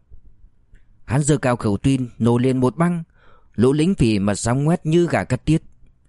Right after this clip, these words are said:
Sau đó Sơn Lùng chọn năm chục tên hung hăng nhất và tinh mơ sáng nay lợi dụng sương mù bí mật tập kích vào hồ thầu.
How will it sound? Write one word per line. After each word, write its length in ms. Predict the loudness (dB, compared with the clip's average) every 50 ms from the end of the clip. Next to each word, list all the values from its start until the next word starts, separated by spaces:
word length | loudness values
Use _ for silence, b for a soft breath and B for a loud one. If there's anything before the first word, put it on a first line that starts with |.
| _ -20 -20 -18 -8
Sau 180 | -2 0 0 2
đó 260 | 2 2 0 0 0
Sơn 220 | 0 0 2 2
Lùng 260 | 2 2 0 0 -2
chọn 260 | -2 -2 -2 -2 0 0
năm 160 | 0 0 2
chục 200 | 0 0 0 0
tên 180 | 0 0 2
hung 180 | 2 2 0 0
hăng 180 | -2 -2 -2 0
nhất 180 | -2 -2 -4 -6 b b b b b b
và 140 | -2 -2
tinh 300 | 0 0 0 0 2 2
mơ 160 | 2 2 0 0
sáng 240 | 0 0 0 0
nay 240 | 0 0 -2 -4 -6 -4
lợi 200 | -2 0 0 0
dụng 200 | 2 0 0 0
sương 220 | 0 0 0 2
mù 220 | 2 2 0 0 -2 0
bí 160 | 2 2 2
mật 220 | 2 0 0 0
tập 140 | -2 -2 0 0
kích 160 | -2 -2 0
vào 120 | 0 0 0
hồ 120 | 2 0
thầu. 340 | 0 0 0 -2 -2 -4